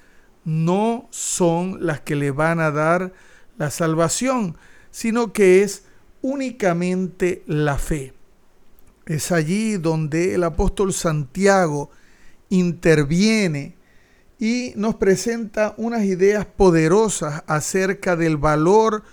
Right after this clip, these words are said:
de las obras como una fuente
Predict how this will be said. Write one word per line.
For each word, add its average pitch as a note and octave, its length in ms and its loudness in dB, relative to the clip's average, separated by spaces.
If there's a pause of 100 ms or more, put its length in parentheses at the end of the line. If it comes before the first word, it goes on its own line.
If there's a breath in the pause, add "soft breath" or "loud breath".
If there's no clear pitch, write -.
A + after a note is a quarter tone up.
(420 soft breath)
de F#3 180 4
las F#3 320 0
obras F#3 640 2 (400 soft breath)
como D#3 340 2
una F#3 320 2
fuente F3 1120 0